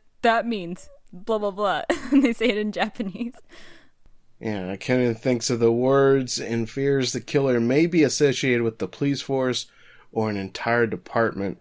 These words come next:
Speaker 2: because that's what cops say when you need not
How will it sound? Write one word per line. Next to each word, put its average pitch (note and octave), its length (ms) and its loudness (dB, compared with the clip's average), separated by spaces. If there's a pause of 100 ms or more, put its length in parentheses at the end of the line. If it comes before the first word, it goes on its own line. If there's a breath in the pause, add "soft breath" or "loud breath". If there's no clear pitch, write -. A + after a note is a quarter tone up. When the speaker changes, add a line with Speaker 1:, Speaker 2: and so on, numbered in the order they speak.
Speaker 2:
because G2 240 -14
that's F#2+ 180 -8
what - 160 -6
cops - 340 -4
say F2+ 320 -2
when F2+ 300 -6 (960 soft breath)
you G2 160 -6
need G#2+ 680 2
not G#2+ 300 0